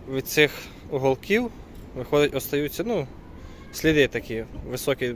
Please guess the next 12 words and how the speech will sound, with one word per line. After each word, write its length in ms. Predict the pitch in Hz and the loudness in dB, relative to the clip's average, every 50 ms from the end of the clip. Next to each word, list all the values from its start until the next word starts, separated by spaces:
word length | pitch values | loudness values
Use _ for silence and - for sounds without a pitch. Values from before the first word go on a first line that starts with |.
| 120 - | -6 -8
ну 140 | 208 208 196 | -6 -2 2
як 180 | 170 135 - - | 2 2 2 0
високі. 460 | 117 113 - - 117 110 - - 113 - - - - - - - - - - - - - - - - - | -4 -4 -2 -2 -2 -2 -2 -6 -10 -10 -10 -16 -18 -18 -18 -18 -18 -20 -20 -20 -20 -20 -18 -18 -16 -12
Буває, 360 | 135 131 139 143 160 156 156 | -8 -2 4 8 8 8 8
налипає 520 | 147 147 143 135 - - 190 190 185 175 151 | 8 8 6 6 6 6 6 8 8 8 6
сюди 260 | - - 147 143 143 | 4 0 0 0 2
так 240 | 139 - 139 - - | 2 2 -2 -2 -2
цей, 300 | - - 139 135 131 127 - - - - - - - - - - | -4 0 2 2 0 0 -6 -14 -16 -18 -18 -20 -20 -18 -14 -6
а 100 | 131 127 | -6 -4
так 240 | - - 180 165 156 | 2 2 2 2 2
було 280 | 147 143 147 147 151 | -2 -4 0 2 2
б 40 | 143 | 2